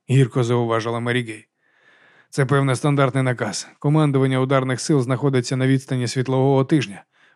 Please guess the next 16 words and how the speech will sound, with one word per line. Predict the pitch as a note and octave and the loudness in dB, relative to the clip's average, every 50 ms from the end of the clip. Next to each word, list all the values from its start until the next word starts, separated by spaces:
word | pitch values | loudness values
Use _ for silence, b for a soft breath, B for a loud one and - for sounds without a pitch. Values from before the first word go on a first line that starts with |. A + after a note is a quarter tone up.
| b | b
Вони | D#3 D#3+ E3 D#3 | 0 2 2 2
ще | - - D#3 | 2 2 2
навіть | D3+ D3 C#3+ C3+ B2+ | 2 4 2 2 2
не | C#3+ C3+ | 0 -2
знають | A#2+ D3 D#3+ C3+ A#2 G#2 | 0 2 0 0 0 -2
про | - A#2+ A#2 | -4 -8 -6
наше | A#2 A2 G2+ - A#2 | -6 -6 -8 -8 -8
повернення. | A#2 A#2 G#2+ G#2+ G2+ G2+ G2 G2 - - - _ _ _ _ _ _ _ _ _ _ _ _ _ | -8 -8 -8 -8 -10 -12 -16 -18 -20 -20 -20 _ _ _ _ _ _ _ _ _ _ _ _ _
"А | - E3 | -2 2
як | F#3+ G3+ G3 - | 2 2 2 2
щодо | - G#3+ F#3+ G3 F#3+ | 0 0 2 4 4
нашого?" | G3 G3+ F#3 - - G3 F#3 F#3+ F#3+ F3+ - _ _ _ _ _ _ _ _ _ _ _ _ | 4 4 2 2 0 2 2 2 2 2 0 _ _ _ _ _ _ _ _ _ _ _ _
Фраза | - C#3 B2 A#2 A#2 B2 | -2 -2 0 0 0 -2
зависнула | A2+ B2 B2 A#2+ A#2 - - C3 A#2 A2+ | -2 -2 -2 -2 -2 -4 -4 -4 -4 -4
в | A2 | -4
повітрі. | - - A#2 G2 F#2+ - - - - | -4 -8 -10 -10 -10 -16 -20 -20 -20